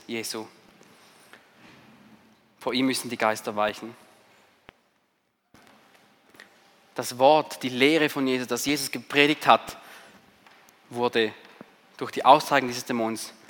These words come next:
bestätigt, untermauert. Weil dem vollmächtigen Wort Jesu müssen selbst die unreinen Geister gehorchen.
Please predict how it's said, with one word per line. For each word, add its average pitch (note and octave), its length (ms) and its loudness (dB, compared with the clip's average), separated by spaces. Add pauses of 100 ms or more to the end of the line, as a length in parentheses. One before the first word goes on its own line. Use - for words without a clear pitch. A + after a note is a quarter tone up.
(140)
bestätigt, - 680 -6 (880)
untermauert. A2+ 920 0 (2000)
Weil C#3+ 300 6
dem B2 180 -4
vollmächtigen C#3 640 2
Wort B2+ 240 0
Jesu B2 400 -4 (540)
müssen A#2+ 180 -12
selbst G#2+ 340 -8
die - 60 -14
unreinen A2 340 -8
Geister A2+ 360 -10
gehorchen. - 420 -16